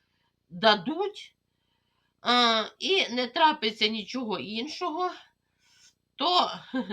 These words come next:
<laughs> я думаю, до квітня місяця це вже не так далеко. Так що будемо просити Господа,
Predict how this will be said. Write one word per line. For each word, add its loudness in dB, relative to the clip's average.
<laughs> -18
я 2
думаю, -2
до -6
квітня -4
місяця -8
це -2
вже -8
не -8
так -4
далеко. -8
Так 0
що -4
будемо -6
просити -10
Господа, -4